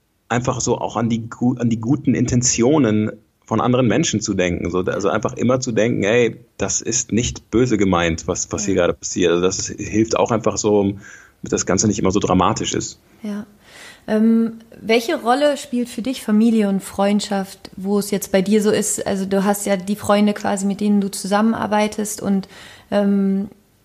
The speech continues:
Speaker 2: ich glaube, das ist eben auch sowas, was ich merke. Also ich wohne in Berlin und hier ist es irgendwie, alle machen so ihr eigenes Ding und ich habe das Gefühl, dass wir, dass so viele Menschen auch diesen Wert wirklich von Familie, von Freundschaft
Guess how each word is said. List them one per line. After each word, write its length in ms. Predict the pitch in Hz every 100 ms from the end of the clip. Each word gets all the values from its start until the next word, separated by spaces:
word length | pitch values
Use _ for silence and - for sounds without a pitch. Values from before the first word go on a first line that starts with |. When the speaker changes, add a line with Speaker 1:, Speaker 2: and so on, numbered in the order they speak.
| _ _ -
Speaker 2:
ich 140 | 190
glaube, 320 | - 208 233 220
das 160 | 220
ist 140 | 226 -
eben 180 | 190
auch 220 | 214 123 214
sowas, 320 | 208 214 214
was 120 | 202
ich 220 | - -
merke. 560 | - 202 196 220 247 226
Also 160 | 196
ich 160 | 196 -
wohne 180 | 214 214
in 100 | 202
Berlin 500 | 196 202 233 240 233
und 300 | - 202 185
hier 320 | - - 220
ist 140 | 214 214
es 100 | -
irgendwie, 260 | - 208
alle 220 | - - 214
machen 280 | 214 202 202
so 80 | 202
ihr 260 | - 202
eigenes 440 | - 202 202 190 175
Ding 340 | 214 233 226
und 120 | 196
ich 120 | 196
habe 120 | 196 196
das 140 | -
Gefühl, 340 | - - 233
dass 180 | 233 220
wir, 160 | 208 196 196 - - -
dass 100 | 196
so 80 | 202
viele 320 | - 233 247
Menschen 460 | 220 226 220 202
auch 220 | 202 190 -
diesen 360 | 208 190 190
Wert 400 | 185 190 220 214
wirklich 300 | 190 - 190
von 280 | - 202 202
Familie, 520 | 190 196 196 202 190
von 240 | 180 190 185
Freundschaft 720 | - 190 202 208 196 180